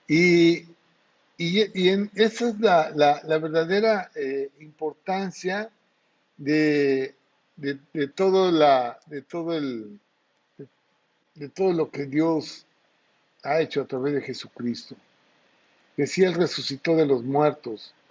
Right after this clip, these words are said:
que es el primer hombre que haya resucitado de los muertos, nosotros también resucitaremos juntamente con Él. Porque si Cristo no resucitó,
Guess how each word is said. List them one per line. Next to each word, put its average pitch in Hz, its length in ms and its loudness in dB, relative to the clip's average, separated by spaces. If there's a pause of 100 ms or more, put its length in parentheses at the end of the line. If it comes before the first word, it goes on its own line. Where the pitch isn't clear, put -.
(380)
que 151 100 -2
es 147 120 -2
el 170 100 -2
primer 196 640 2 (140)
hombre 135 680 -4 (600)
que 156 140 -2
haya 175 280 4
resucitado 151 800 -2
de 151 100 2
los 127 160 -8
muertos, 147 800 -2 (760)
nosotros 220 800 0
también 165 760 -2
resucitaremos 147 1000 -2
juntamente 160 680 -4
con 143 240 -8
Él. 131 160 -8 (840)
Porque 190 280 0
si 185 180 -6
Cristo 240 460 2
no 196 160 4
resucitó, 185 920 0